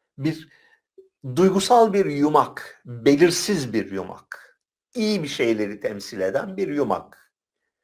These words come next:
Adam çıkmış, Sevan, e, bu Marx'a laf etmiş. "Nasıl? Marx'a nasıl karşı çıkarsın?" Halbuki Ma-, Sevan ne demiş? Bir şey, Marx saçmadır diyen görüşlere katılmadığını söylemiş. Önemli bir devrimci düşünürdür.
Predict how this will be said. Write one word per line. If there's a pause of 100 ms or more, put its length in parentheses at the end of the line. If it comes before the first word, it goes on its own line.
(1040)
Adam (180)
çıkmış,
Sevan, (160)
e,
bu
Marx'a
laf
etmiş.
"Nasıl?
Marx'a
nasıl
karşı
çıkarsın?" (500)
Halbuki
Ma-,
Sevan
ne
demiş?
Bir
şey, (340)
Marx
saçmadır
diyen
görüşlere
katılmadığını
söylemiş.
Önemli
bir
devrimci
düşünürdür.